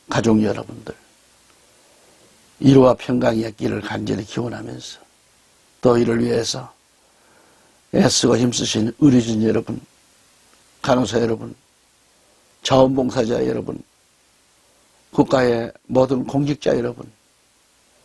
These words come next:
정말 수고가 많으십니다. 우리 한국교회와 부족한 종은 국가와 민족을 위해서 바로 여러 공직자들과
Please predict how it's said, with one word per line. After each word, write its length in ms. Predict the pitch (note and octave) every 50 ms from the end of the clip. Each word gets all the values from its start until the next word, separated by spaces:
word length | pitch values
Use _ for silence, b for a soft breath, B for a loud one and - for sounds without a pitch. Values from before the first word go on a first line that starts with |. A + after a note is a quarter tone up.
| _ _ _ _ _ _
정말 260 | - A#2 A#2 A#2 G#2
수고가 440 | - - - C#3 C3 B2 C3 B2 A2+
많으십니다. 800 | - A#2 A2+ A#2 A2+ - - - - - - - - - - - - _ _ _ _ _ _ _ _ _ _ _ _ _ _ _
우리 120 | - A2
한국교회와 840 | G#2+ - C3+ C3 B2+ A#2+ C3 B2 - - C3 B2 B2 A#2+ B2 B2+ A#2+ A#2+ - _ _ _ _ _ _ _
부족한 400 | - D3 D3 C#3 B2+ B2+ B2 A2
종은 320 | A2+ A2 G#2 A#2+ A2 G2+ _ _ _ b b b b b b b b -
국가와 460 | - C3 - - C3 A#2 A#2 A#2 A#2
민족을 480 | A#2 B2 C3 C#3+ D3+ D#3+ D3 C#3+ A#2
위해서 320 | B2 B2+ A#2+ - - - - - _ _ _ b b b b b b b b b b b b b b -
바로 260 | - A#2+ A#2 A#2+ A2+
여러 220 | B2+ B2 B2 A#2+
공직자들과 1000 | - - B2+ B2+ C3 B2 A2+ - - C3 A2 G#2+ G#2+ A2 - - B2 A#2 A#2+ C3